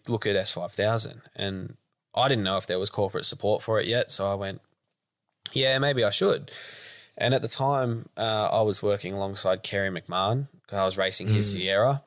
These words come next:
Speaker 1: and he, he and I said, "Yeah, okay." Well, they had a media day for S five thousand out at Eastern Creek, and we said, "Let's check it out. Let's just go have a look." And we went out there and checked the cars out.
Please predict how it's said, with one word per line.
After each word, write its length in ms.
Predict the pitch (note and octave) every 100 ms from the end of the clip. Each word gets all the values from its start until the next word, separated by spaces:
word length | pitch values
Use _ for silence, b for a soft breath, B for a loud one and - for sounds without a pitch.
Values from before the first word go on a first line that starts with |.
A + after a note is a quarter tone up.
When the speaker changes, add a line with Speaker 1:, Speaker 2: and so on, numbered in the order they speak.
| _ -
Speaker 1:
and 500 | G#2+ G#2 G2+ G2+ G2+ - -
he, 800 | - B2 A#2+ A2+ A2 G#2+ G#2 G2 _ _ _
he 200 | - C3
and 100 | A2+
I 180 | G#2 G2+
said, 280 | - F#2+ G#2
"Yeah, 160 | C#3+ C#3+
okay." 280 | - F#2+ A2
Well, 100 | A2
they 120 | G#2+
had 160 | A#2+
a 20 | A2
media 400 | G2+ A2 A2 F#2+
day 240 | D#2 D2+
for 160 | - C2+
S 140 | -
five 180 | D#2 D#2
thousand 320 | D2+ D#2 E2+
out 160 | D#2 E2
at 100 | E2
Eastern 260 | D2+ D#2
Creek, 340 | C#2 C2 F#2 F2
and 80 |
we 80 | F2+
said, 320 | - D2 D2+
"Let's 340 | F2 - - - _ _
check 240 | - - -
it 100 | -
out. 200 | G1+ - _ -
Let's 160 | B2+
just 180 | - B2
go 100 | - G#2
have 120 | G2
a 40 |
look." 380 | F2+ D2 - - _ _ _ _ _ _ _ _ - -
And 240 | G#2+ G#2+
we 100 | A2
went 160 | B2 A#2
out 160 | A2+
there 140 | - G2+
and 100 | F#2+
checked 160 | G2+
the 60 | -
cars 340 | - F#2+ F#2+
out. 200 | F#2 F#2